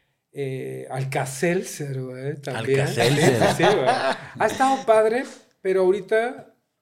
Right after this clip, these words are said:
Speaker 1: estoy esperando que las marcas se acerquen porque tienen que entender la idea de la marca, güey.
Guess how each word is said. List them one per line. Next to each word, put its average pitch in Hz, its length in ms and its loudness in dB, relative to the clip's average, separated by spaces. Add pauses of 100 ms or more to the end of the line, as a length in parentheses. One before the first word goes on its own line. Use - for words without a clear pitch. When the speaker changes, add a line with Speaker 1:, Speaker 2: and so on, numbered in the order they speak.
(100)
Speaker 1:
estoy 196 280 0
esperando 175 520 0
que 165 100 -2
las 135 180 -4
marcas 190 420 -2
se - 80 -6
acerquen 156 640 -2 (1600)
porque 160 180 -14
tienen 220 280 -4
que 240 100 -4
entender 208 460 2
la 190 100 2
idea 165 160 4
de 156 60 0
la 143 100 -2
marca, 135 360 -2
güey. 98 120 -10